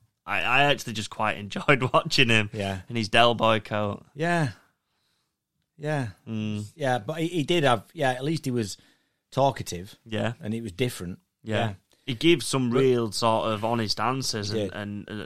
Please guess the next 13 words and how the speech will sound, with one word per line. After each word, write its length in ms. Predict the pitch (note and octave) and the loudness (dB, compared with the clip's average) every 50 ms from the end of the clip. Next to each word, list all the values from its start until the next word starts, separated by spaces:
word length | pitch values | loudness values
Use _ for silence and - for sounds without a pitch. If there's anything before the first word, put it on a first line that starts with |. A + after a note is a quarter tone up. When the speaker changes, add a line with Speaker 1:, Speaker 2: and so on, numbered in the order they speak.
| B1+ | -10
Speaker 1:
and 180 | F#2+ G#2 - - | -10 -10 -10 -6
like 180 | G#2+ G#2+ G2+ E2 | -4 -4 -4 -4
you 60 | G#2 | -6
say 220 | G#2+ - A2+ A#2 A#2+ | -4 -2 -2 -2 -2
with 160 | A2 G#2+ - | -2 -4 -6
this, 140 | G2 F#2+ - - | -10 -10 -10 -8
like, 200 | G#2 G2 G2+ - | -8 -8 -6 -6
Daryl 300 | - G#2 G2+ G2+ G2+ F#2+ | -6 -6 -4 -6 -6 -8
Powell 320 | - - G#2 G#2+ A2 A2+ G#2 | -6 -4 -2 0 0 0 -2
one, 120 | G2+ G2 | -4 -8
he's 100 | F#2+ F#2+ | -10 -8
been 280 | - A#2+ A#2+ B2 A#2+ A2+ | -6 -4 -4 -2 -4 -4
there 340 | G#2+ G#2 G2+ G2 G2 F#2+ | -4 -6 -6 -8 -10 -12